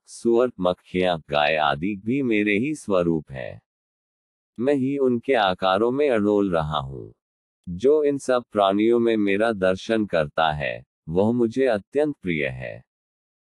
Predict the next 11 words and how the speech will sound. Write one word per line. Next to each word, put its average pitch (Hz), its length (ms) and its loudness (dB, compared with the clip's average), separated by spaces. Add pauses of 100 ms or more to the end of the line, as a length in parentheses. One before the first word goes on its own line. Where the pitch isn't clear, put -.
(220)
इसलिए 156 520 -2
दैत्या 110 520 0
भेदभाव 92 640 0
भूलकर 117 680 -2
तुम 113 260 0
मेरी 110 420 0
सेवा 90 420 0
किया 73 320 -2
करो।" 58 420 -8 (440)
इस 143 240 -2
अमृत 123 380 2